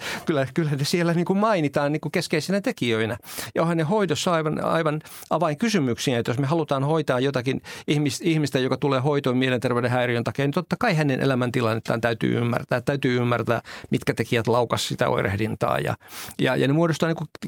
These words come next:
keskeisen perustan myöskin ihan hoitosuhteelle.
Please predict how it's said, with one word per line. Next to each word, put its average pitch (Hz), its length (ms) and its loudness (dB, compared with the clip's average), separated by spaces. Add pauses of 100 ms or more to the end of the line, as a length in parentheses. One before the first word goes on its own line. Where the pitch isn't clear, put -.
keskeisen 151 560 0
perustan 165 420 0
myöskin 147 260 0
ihan 175 120 2
hoitosuhteelle. - 800 0